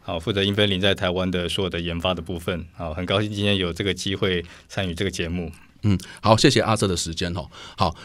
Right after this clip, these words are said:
Speaker 2: 那我想我们今天其实想要请阿 Sir 来分享一下，就是说其实最近这几年哦，其实车用光是在自驾车这一块，其实A I这样的一个，呃，发展的，的一个发展状况其实非常非常的强烈哦。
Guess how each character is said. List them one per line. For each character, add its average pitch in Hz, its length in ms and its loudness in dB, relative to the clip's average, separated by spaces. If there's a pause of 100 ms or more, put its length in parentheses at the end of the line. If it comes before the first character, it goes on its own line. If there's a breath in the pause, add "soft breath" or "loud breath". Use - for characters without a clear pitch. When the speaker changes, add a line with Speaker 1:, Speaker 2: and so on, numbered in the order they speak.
Speaker 2:
那 208 120 8
我 190 80 10
想 131 140 8
我 113 40 6
们 107 120 4
今 165 160 6
天 170 100 10
其 127 140 2
实 110 120 0
想 98 220 0
要 104 80 2
请 101 140 -2
阿 113 140 0
Sir 101 140 0
来 90 80 2
分 110 240 2
享 85 200 -2
一 76 40 -8
下， 90 160 0
就 147 140 0
是 180 140 4
说 180 260 4
其 131 160 4
实 117 220 2
最 139 180 6
近 123 180 4
这 117 140 2
几 - 240 0
年 76 240 -4
哦， 85 180 -2
其 107 140 0
实 104 100 0
车 117 300 6
用 98 260 4 (140)
光 113 180 4
是 113 140 0
在 95 180 4
自 98 200 -2
驾 95 120 4
车 95 160 0
这 90 140 0
一 85 60 4
块， 85 180 0
其 92 140 -2
实 95 180 0
A 120 160 8
I 110 180 2
这 104 120 0
样 95 80 2
的 82 120 0
一 80 100 -2
个， 85 340 -4
呃， 85 160 0
发 98 180 4
展 82 100 -2
的， 78 120 -4 (260)
的 85 180 0
一 90 40 -2
个 87 160 0
发 101 140 0
展 85 100 0
状 92 140 -2
况 85 60 0
其 82 140 -4
实 87 60 0
非 98 160 -2
常 82 120 0
非 85 80 -6
常 80 200 -2
的 73 400 -6
强 80 340 -2
烈 87 140 2
哦。 - 280 -4